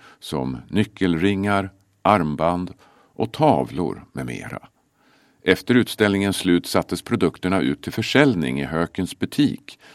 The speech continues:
som öppnades i slutet på november. "Det var roligt med utställning,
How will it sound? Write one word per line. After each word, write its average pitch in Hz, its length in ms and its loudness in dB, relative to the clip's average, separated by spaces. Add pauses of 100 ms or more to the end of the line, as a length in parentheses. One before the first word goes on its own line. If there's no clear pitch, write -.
som 87 200 -2
öppnades 67 500 -4
i 76 40 -6
slutet - 400 -6
på - 80 -12
november. 64 580 -10 (1160)
"Det 95 100 -6
var 127 120 4
roligt 165 480 2
med 101 320 0
utställning, 98 840 0